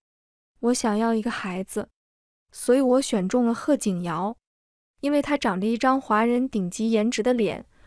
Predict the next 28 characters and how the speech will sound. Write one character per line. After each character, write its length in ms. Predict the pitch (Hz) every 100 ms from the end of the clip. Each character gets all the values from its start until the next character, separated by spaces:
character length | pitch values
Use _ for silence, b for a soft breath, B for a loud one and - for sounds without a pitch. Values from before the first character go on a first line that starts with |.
| b
住 160 | - 294
得 100 | 240
起 200 | - 247
五 200 | 247 185
星 240 | - 277
级 160 | 285 247
酒 220 | 240 175
店， 320 | - 220 185 b b b
在 160 | - 240
餐 180 | 254 254
厅 180 | 277 269
我 120 | 208
偷 200 | - 247
听 180 | - 254
到 160 | 254
她 160 | 220 247
打 160 | 233 151
工 180 | 233
作 140 | 247 254
电 220 | 247 226
话， 280 | - 233 - b b b
智 120 | - 339
商 220 | 330 330
头 240 | - 214
脑 220 | 269 185
都 120 | - 220
在 200 | 226 214
线。 300 | - 208